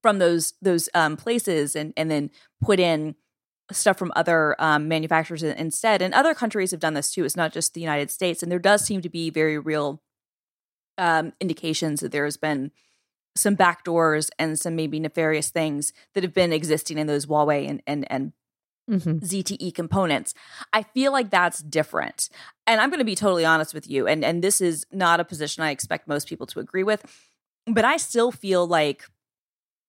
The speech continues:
Speaker 1: weirdly iffy about that. Like, I would still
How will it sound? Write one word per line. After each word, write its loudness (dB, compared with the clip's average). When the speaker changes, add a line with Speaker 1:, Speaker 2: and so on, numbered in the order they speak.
Speaker 1:
weirdly 0
iffy 0
about 2
that. 4
Like, -2
I 6
would -4
still 0